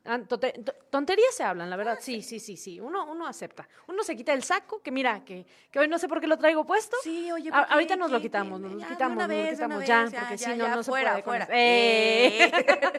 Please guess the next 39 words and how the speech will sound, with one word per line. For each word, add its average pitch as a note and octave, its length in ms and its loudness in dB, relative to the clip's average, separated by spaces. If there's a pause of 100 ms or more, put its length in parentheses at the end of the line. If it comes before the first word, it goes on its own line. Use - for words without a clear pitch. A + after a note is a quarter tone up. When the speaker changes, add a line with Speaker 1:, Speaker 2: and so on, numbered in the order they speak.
(100)
Speaker 2:
<laughs> - 760 -14
Speaker 1:
Exclusivo C#4 600 -6
para B3+ 220 -2
redes A#3+ 260 -4
sociales. A3+ 240 -2
Speaker 2:
Exclusivo D#4 360 -4
para D#4 180 0
redes C#4+ 160 -6
sociales, D#4 340 -16 (240)
ya A#3 100 -10
se C4 140 -16
quitó. G#3+ 240 -20
Sí, D#4 260 -8
pues A#3+ 160 -12
es A#3 160 -8
que A#3 120 -4
la G#3+ 100 -4
cámara A3 320 -4
no A3 80 -10
está, A3 220 -6
me A3 100 -12
dicen, G#3+ 160 -10
"No A#3 100 -6
se B3 140 -6
vio", B3 280 -4
y A#3 80 -14
yo, A3 120 -10
pues A3 140 -16
es G3+ 100 -16
que F#3+ 80 -10
la F3+ 80 -10
cámara F3+ 360 -6
no F#3+ 80 -12
está F3+ 240 -10
Speaker 1:
Ay, F3+ 100 -12
Speaker 2:
aquí - 20 -10
al D#3+ 60 -10 (180)
tiro. G3+ 140 0
Speaker 1:
terrible. G#3+ 960 -2